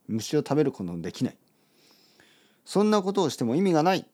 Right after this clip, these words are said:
俺は人間として死ぬ」と言ったら、多分その友達はね、「あ、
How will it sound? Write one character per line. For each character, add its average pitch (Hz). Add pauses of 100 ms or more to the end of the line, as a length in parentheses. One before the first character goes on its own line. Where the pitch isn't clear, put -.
(760)
俺 147
は 160
人 143
間 180
と 170
し -
て 160
死 180
ぬ」 196
と - (1300)
言 107
っ -
た -
ら、 92
多 120
分 90 (320)
そ -
の 104
友 104
達 101
は 98
ね、 113 (720)
「あ、 -